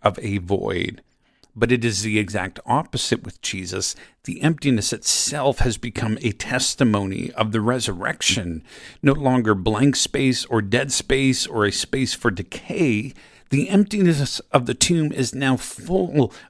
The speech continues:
of the message of resurrection. The tomb became a womb, and Jesus has come forth, and nothing, not even the empty space, has been left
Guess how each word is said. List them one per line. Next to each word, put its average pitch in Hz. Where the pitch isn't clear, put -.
of 131
the 135
message 143
of 131
resurrection. 143
The 147
tomb 190
became 170
a 139
womb, 175
and 131
Jesus 143
has 120
come 123
forth, 131
and 123
nothing, 127
not 156
even 131
the 117
empty 110
space, -
has 95
been 92
left 90